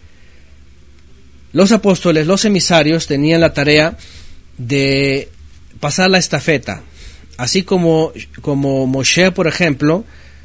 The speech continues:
se la pasó a Yehoshua, y Yehoshua se la pasó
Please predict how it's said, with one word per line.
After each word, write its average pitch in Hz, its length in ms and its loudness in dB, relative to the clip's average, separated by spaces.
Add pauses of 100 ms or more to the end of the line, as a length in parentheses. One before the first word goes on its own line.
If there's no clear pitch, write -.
(760)
se 147 220 -2
la 135 100 -2
pasó 165 560 2 (340)
a 131 80 -6
Yehoshua, 131 600 0 (880)
y 131 80 -10
Yehoshua 160 580 2
se 151 120 -4
la 135 120 -4
pasó 160 560 0